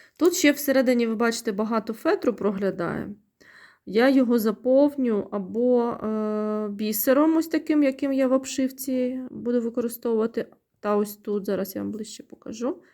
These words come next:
Всередині, бачите, там є такі бісеринки. Вони такі,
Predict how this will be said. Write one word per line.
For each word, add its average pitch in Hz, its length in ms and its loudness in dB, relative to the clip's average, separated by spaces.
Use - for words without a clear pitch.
Всередині, 208 560 0
бачите, 233 420 0
там 208 220 -4
є 202 320 -4
такі 190 400 -8
бісеринки. 202 880 -2
Вони 226 300 4
такі, 233 460 2